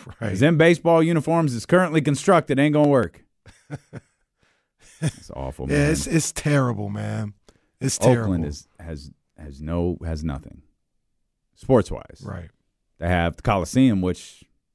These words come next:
Speaker 2: pff, get Travis Scott there,
Speaker 1: Mm-hmm.
Speaker 2: get Lauryn Hill there,
Speaker 1: and hell, to a certain degree, didn't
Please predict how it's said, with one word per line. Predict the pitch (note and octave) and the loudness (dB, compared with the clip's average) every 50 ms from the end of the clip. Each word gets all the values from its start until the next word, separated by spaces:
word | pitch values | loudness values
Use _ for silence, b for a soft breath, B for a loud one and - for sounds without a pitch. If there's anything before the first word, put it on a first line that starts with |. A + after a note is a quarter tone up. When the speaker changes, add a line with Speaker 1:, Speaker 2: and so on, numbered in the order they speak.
| _ _ - | _ _ -20
Speaker 2:
pff, | - - - - _ _ _ _ _ _ _ _ _ _ _ _ _ | -20 -20 -20 -20 _ _ _ _ _ _ _ _ _ _ _ _ _
get | - G2+ G2 | -6 -6 -2
Travis | - - C#3+ C#3 C#3+ C3+ B2 | 2 4 6 6 6 4 2
Scott | - - D#3 E3 - - | 2 4 4 4 4 2
there, | - G#2+ G#2 G#2+ G#2 G2 - - | 0 -2 -2 -2 -4 -6 -10 -12
Speaker 1:
Mm-hmm. | A2+ A#2 A#2 A2+ A2 A#2+ B2 B2+ A#2+ - _ _ | -12 -10 -8 -8 -8 -6 -8 -8 -10 -12 _ _
Speaker 2:
get | B2+ A#2+ A2+ | -4 0 2
Lauryn | B2+ D3 D3+ D3 B2+ C3 | 4 6 6 6 4 4
Hill | D3+ D#3+ C#3+ | 4 2 2
there, | A#2 G#2+ F#2 F2 E2+ E2 - _ _ | 2 2 0 -2 -2 -6 -8 _ _
Speaker 1:
and | - B2 C#3 | -12 -6 -4
hell, | D#3+ E3+ D#3+ D3 B2 - G3+ C#4 - D3 - | -4 -4 -4 -4 -6 -10 -12 -14 -14 -14 -10
to | - C3+ B2+ | -8 -8 -8
a | A#2 | -6
certain | - - D3 E3 D3+ | -6 -8 -8 -6 -6
degree, | A#2+ A#2 B2+ D3 E3 D#3 | -8 -8 -6 -6 -6 -4
didn't | C3+ C#3+ D3+ D3+ D3+ D3 D3 C3+ | -4 -4 -4 -2 -2 -4 -4 -4